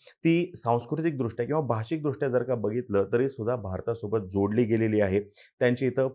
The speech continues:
फळभाज्या वगैरे ज्या आहेत त्या संदर्भात सुद्धा त्यांना भारतावरती अवलंबून राहावं लागतं,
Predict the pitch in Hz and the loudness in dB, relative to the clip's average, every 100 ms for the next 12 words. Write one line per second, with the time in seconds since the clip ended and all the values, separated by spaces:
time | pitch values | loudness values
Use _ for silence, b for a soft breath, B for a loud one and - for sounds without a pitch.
0 | - 123 120 113 123 120 110 110 113 107 | 2 2 2 2 2 2 4 4 2 2
1 | 107 98 104 B B B 123 120 123 117 | 0 2 0 B B B 2 2 0 0
2 | 113 113 117 113 107 107 104 113 113 B | 2 2 0 0 0 0 0 -2 -4 B
3 | - 101 98 92 107 107 113 107 107 104 | -8 -4 -2 0 2 2 2 2 2 2
4 | 104 98 98 98 95 101 | 0 2 2 2 0 -6